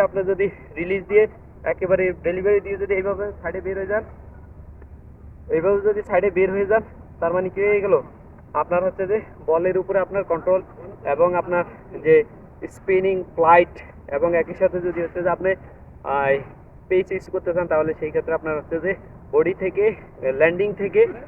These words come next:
এবং হচ্ছে অ্যাকুরেট যে এনার্জিটা হচ্ছে যে আপনার, আহ, বডির মাধ্যমে এবং হচ্ছে যে হাতের মাধ্যমে যে আপনার হচ্ছে বের হয়, তো সেখানে হচ্ছে যে আপনার অনেক জায়গা হচ্ছে যে আপনি প্রবলেম ফেস করেন। একই সাথে হচ্ছে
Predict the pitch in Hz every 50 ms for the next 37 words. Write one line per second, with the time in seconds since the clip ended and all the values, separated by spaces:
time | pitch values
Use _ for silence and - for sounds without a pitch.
0 | - - - 143 143 147 170 180 175 - 175 170 165 - 175 180 196 185 - 185
1 | 190 175 165 170 170 175 170 - 185 185 - 196 196 185 - 196 180 190 185 170
2 | 180 185 190 185 - - - - 143 139 139 139 139 143 139 - - - - -
3 | - - - - - - 160 175 190 196 202 196 185 170 180 185 185 180 175 170
4 | 180 175 170 - 185 170 190 175 - - - 175 175 175 165 160 175 175 170 160
5 | 180 165 - 165 160 156 156 - - - 147 151 156 156 143 127 123 - 147 143
6 | - 160 160 180 180 185 180 180 - 185 185 185 175 170 165 156 151 160 165 160
7 | 170 165 160 160 156 151 - - 156 151 147 147 151 143 - 143 131 127 147 185
8 | 196 - - - - - - - 156 - - 156 151 147 151 151 151 165 - 180
9 | 165 190 180 170 - 175